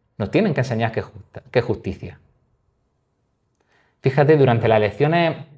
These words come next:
madrileñas, no, eh, hubo un debate muy interesante. Había dos modelos de libertad sobre la mesa.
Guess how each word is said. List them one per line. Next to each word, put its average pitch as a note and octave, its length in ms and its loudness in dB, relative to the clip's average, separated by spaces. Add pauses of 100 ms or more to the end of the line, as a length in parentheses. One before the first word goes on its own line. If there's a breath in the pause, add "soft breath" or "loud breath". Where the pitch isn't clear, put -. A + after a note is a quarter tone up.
(180)
madrileñas, B2 880 0
no, A#2+ 120 -2 (260)
eh, G2 460 0 (200)
hubo C#3 220 2
un D3+ 120 4
debate C3 280 2
muy B2 100 0
interesante. A2+ 640 -4 (540 soft breath)
Había C#3 220 4
dos E3 100 4
modelos D3+ 360 2
de B2+ 60 4
libertad A2+ 380 2
sobre A#2+ 220 0
la G2+ 120 -2
mesa. A2+ 400 -6